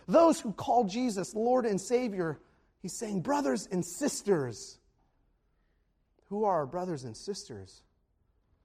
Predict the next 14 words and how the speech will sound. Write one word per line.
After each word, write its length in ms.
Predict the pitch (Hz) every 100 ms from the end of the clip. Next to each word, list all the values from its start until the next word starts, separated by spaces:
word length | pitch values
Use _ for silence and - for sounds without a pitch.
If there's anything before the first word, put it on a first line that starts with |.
| _ _ _ _ _ -
They 100 | 160
are 100 | 175
our 120 | 113
family. 760 | - - 214 233 160 95 90 - _ _ _ _ _ _ _ _ _ _ _ _ _ _ _ _ _ _ _ _ _ _ _ _ _
The 80 | 160
ones 340 | 196 247 226
whom 220 | - 233 196
we 120 | 185
love, 720 | 180 254 233 196 156 120 - _ _ _ _ _ _
whom 240 | - 262 240
we're 140 | 220
growing 640 | 151 185 247 269 269 226 226
up 300 | 226 294 -
with. 560 | 185 190 175 117 90